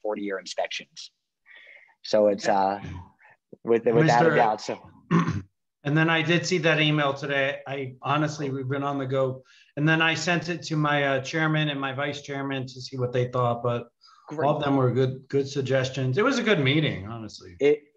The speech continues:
Speaker 1: it was a great meeting. It definitely was. Oh, good. I'm glad that you got, I, I couldn't remember if I had copied you on it. <laughs> So I'm glad I did, but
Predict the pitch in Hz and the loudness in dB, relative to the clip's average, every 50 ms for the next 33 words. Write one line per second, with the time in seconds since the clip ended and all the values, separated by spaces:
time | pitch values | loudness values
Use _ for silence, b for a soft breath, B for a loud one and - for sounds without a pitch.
0 | _ - 139 147 151 147 151 143 117 127 110 98 104 104 104 113 123 120 117 101 | _ -2 2 2 4 4 4 2 2 0 -4 -6 -8 -8 -2 -2 0 -2 -2 -4
1 | 101 92 90 85 85 90 104 110 107 127 127 120 - 123 117 113 110 - - 160 | -8 -10 -10 -10 -8 -6 -6 -4 -2 -2 -2 -2 -2 -2 -2 -2 -2 0 0 0
2 | 165 151 165 151 127 123 117 139 139 143 139 127 120 135 127 123 127 120 127 127 | 2 2 0 0 0 -2 -2 0 2 2 2 2 0 -2 -2 -2 -4 -4 -2 -2
3 | 123 120 120 - - 127 135 127 - _ _ - - 175 185 185 160 147 139 135 | -2 -4 -6 -6 -6 -6 -6 -6 -8 _ _ -10 -6 -6 -6 -6 -6 -8 -6 -4
4 | 135 143 143 139 131 120 113 - - 113 117 110 - 123 113 110 110 104 - - | -6 -4 -4 -4 -4 -4 -6 -6 -4 -4 -4 -4 -4 -6 -6 -4 -6 -6 -6 -6
5 | 131 127 - - 107 101 101 101 85 - - - - - - - 175 170 - - | -6 -6 -6 -6 -8 -8 -8 -8 -8 -10 -14 -16 -16 -16 -4 -2 -2 -2 -2 -4
6 | 185 170 147 - - - 170 165 - - 156 147 - - - - 160 131 107 110 | -6 -8 -8 -4 -2 0 0 0 0 -2 -4 -4 -4 -2 0 2 2 2 0 -4
7 | 123 113 | -8 -10